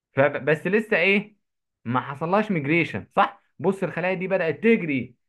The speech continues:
ويحصل لها مايجراتوري نيورال كريست، بدات تهاجر،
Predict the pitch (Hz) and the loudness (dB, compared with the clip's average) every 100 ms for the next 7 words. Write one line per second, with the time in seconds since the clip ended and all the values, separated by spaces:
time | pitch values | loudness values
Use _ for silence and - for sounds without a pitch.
0 | _ - 160 165 175 202 214 220 - - | _ -2 -2 0 0 2 4 2 2 -10
1 | 131 147 151 147 208 208 156 160 175 156 | -4 0 0 2 0 0 -6 -6 -6 -6
2 | - 110 - _ _ _ - 165 190 185 | -6 -8 -8 _ _ _ -4 0 0 -2
3 | 151 139 123 98 92 | -6 -2 -2 -2 -10